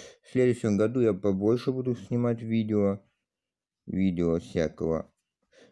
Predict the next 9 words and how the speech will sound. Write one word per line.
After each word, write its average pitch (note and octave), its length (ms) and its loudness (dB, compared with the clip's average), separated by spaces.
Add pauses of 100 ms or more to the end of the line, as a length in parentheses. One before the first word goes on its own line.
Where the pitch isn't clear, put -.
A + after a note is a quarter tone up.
(160)
И A#2 480 4
побольше A#2 460 2
буду G#2 220 -2
еще G#2 540 0 (260)
про F#2 220 -2
куклу B2+ 380 -4
там A2 180 -2
снимать. G#2+ 600 -2 (960)
Да. E2+ 500 -2